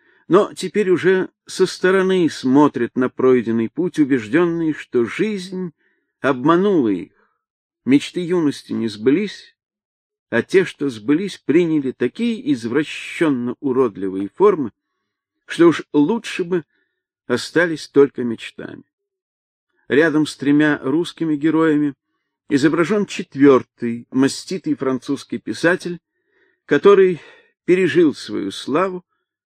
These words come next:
и от этого страдает. Характеры убедительные, хотя и статичные, не объединены общей интригой. Писатель изображает ряд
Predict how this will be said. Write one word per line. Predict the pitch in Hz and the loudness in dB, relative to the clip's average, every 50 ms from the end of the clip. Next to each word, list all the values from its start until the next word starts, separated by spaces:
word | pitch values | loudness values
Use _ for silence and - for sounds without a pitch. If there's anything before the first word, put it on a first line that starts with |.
| _ _ | _ _
и | - 123 | 0 2
от | 120 113 - | 2 2 2
этого | 165 170 - 151 143 139 | -2 -6 -6 -6 -10 -10
страдает. | - - - 98 98 92 85 85 78 - - _ _ _ _ _ _ _ _ _ _ _ _ _ _ _ _ _ _ _ _ _ _ _ | -10 -12 -10 -10 -8 -8 -8 -8 -10 -12 -12 _ _ _ _ _ _ _ _ _ _ _ _ _ _ _ _ _ _ _ _ _ _ _
Характеры | - 139 139 165 208 - _ - 147 - 113 | -2 0 2 2 2 0 _ -8 -10 -8 -6
убедительные, | 117 101 110 120 117 165 - - 175 165 170 165 165 165 160 156 _ _ _ _ _ _ _ _ _ | -6 -6 -4 -4 -4 -6 -6 -6 -8 -8 -6 -6 -6 -8 -10 -12 _ _ _ _ _ _ _ _ _
хотя | - 117 107 - 113 | -6 -6 -4 -2 -4
и | 110 | -4
статичные, | 101 - - - 113 - - 175 180 - - - 170 175 175 170 156 147 _ _ _ _ _ _ _ _ _ _ _ _ _ _ | -4 -6 -6 -8 -8 -6 -8 -10 -12 -12 -12 -8 -6 -6 -4 -4 -6 -8 _ _ _ _ _ _ _ _ _ _ _ _ _ _
не | - 131 156 208 226 | 0 2 2 2 2
объединены | - - 202 208 175 175 208 214 180 208 220 214 214 214 214 208 196 180 165 160 156 151 147 - _ _ _ _ _ _ _ _ _ _ - | 2 0 0 0 0 -2 -6 -6 -4 -4 -2 -2 -2 -2 -2 -2 0 2 2 4 4 2 0 -4 _ _ _ _ _ _ _ _ _ _ 4
общей | 170 165 156 - - - - - - - 143 139 139 - - | 4 4 4 4 0 -8 -12 -12 -6 -2 0 0 0 0 0
интригой. | 151 151 143 135 - - - 139 135 131 120 104 104 113 110 101 - _ _ _ _ _ _ _ _ | 2 2 2 2 0 0 2 4 4 4 4 2 -2 -6 -8 -8 -12 _ _ _ _ _ _ _ _
Писатель | - 147 - - 214 208 - 202 196 | 0 2 2 2 0 0 0 -2 -2
изображает | 180 170 190 165 175 175 139 185 202 196 190 165 - 147 | 0 0 0 2 0 0 0 2 2 2 0 0 0 -2
ряд | 151 175 180 - - | 0 0 0 -2 -2